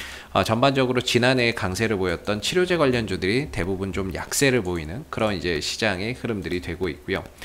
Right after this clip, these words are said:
아, 에클론도 지난 이제 코로나 십구 치료제에 대한 그런 기대감으로 올라갔던 그 상승분들은 대부분 반납을 하게 되면서, 어, 주가가 상승 이전의 수준으로, 원점으로 거의 돌아온 수-,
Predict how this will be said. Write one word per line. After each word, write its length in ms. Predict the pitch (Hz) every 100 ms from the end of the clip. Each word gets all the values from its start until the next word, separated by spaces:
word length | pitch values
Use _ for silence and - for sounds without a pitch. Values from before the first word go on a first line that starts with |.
| - - - -
아, 80 | 107
에클론도 680 | 107 190 196 185 180 180 175
지난 540 | - 143 151 151 147
이제 160 | 107 151
코로나 380 | - 180 180
십구 240 | 160 - 147
치료제에 1000 | - 165 160 151 143 131 123 123 123 123
대한 300 | 107 107 101
그런 200 | 104 101
기대감으로 540 | - 117 117 110 107
올라갔던 640 | 90 104 98 - 101 98
그 160 | 87 92
상승분들은 800 | 127 139 160 151 113 82 127 143 - - -
대부분 480 | - 113 147 156 156
반납을 460 | 120 98 113 113 117
하게 260 | 147 160
되면서, 560 | 165 135 87 - 135 -
어, 120 | - 85
주가가 520 | - 127 117 120 117
상승 560 | - 180 190 180 165
이전의 560 | 110 113 - 107 120 123
수준으로, 720 | - 113 107 95 87 151 254
원점으로 680 | - 101 98 107 92 85 180
거의 280 | - 95 90
돌아온 540 | - 104 104 104 98
수-, 240 | 90 -